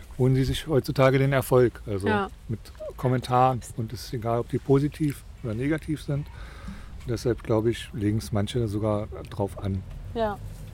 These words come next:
Speaker 1: Irgendwelche Skandale natürlich. Skandale sind immer gut.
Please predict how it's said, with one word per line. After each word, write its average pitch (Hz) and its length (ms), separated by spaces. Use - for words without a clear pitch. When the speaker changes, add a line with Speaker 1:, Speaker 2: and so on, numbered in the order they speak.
Speaker 1:
Irgendwelche 101 360
Skandale 98 560
natürlich. 98 460
Skandale 110 500
sind 123 160
immer 160 200
gut. 104 240